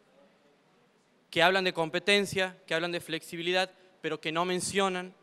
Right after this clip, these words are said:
la palabra concentración. Y más allá de que digan que acuerdan con los estándares internacionales, si no mencionas la concentración,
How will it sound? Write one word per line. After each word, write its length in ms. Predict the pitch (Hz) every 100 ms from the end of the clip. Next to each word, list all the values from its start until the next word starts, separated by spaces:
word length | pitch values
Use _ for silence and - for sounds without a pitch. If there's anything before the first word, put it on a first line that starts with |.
| _ _ _ _ _ _
la 100 | 139
palabra 360 | 147 156 170 165
concentración. 800 | 151 156 151 151 - 165 117 - - - _ _
Y 80 | 160
más 240 | 170 185
allá 400 | 214 240 226 170 - - -
de 160 | 147 160
que 120 | 165
digan 400 | 185 220 180 175
que 120 | 165
acuerdan 560 | 156 196 220 202 165 156 - - _ _ _ _
con 100 | -
los 120 | 156 156
estándares 460 | - 196 202 180
internacionales, 720 | 170 175 175 175 190 175 147 - - _
si 180 | - 165
no 160 | 190
mencionas 800 | 208 190 - 208 214 165 131 - _ _ -
la 160 | 151
concentración, 760 | 151 151 165 151 165 196 214